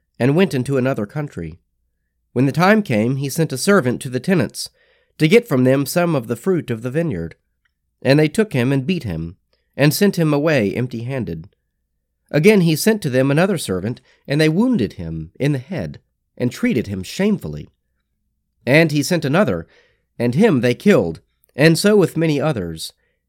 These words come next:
And some they beat, and some they killed. He had still one other, a beloved son.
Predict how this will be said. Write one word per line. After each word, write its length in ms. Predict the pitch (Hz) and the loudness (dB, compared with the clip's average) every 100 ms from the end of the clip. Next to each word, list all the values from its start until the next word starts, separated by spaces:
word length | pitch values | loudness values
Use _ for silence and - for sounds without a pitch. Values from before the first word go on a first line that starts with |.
| _ _ - | _ _ -4
And 180 | 127 | -2
some 260 | 131 185 170 | 2 2 2
they 140 | 147 | 0
beat, 280 | 131 170 - | 0 -2 -2
and 140 | 120 117 | -4 -2
some 220 | 175 156 | -2 0
they 100 | 120 | -4
killed. 460 | - 175 98 82 _ _ _ _ _ _ _ _ | -2 -4 -4 -8 _ _ _ _ _ _ _ _
He 120 | - 185 | 2 4
had 140 | 156 | 4
still 260 | - 220 185 | 2 2 2
one 300 | 151 196 175 | 2 0 0
other, 420 | 104 87 107 131 | -2 -4 -8 -4
a 100 | - | 0
beloved 400 | 147 165 185 160 | 2 2 0 -2
son. 460 | 120 180 127 85 | -4 0 0 -2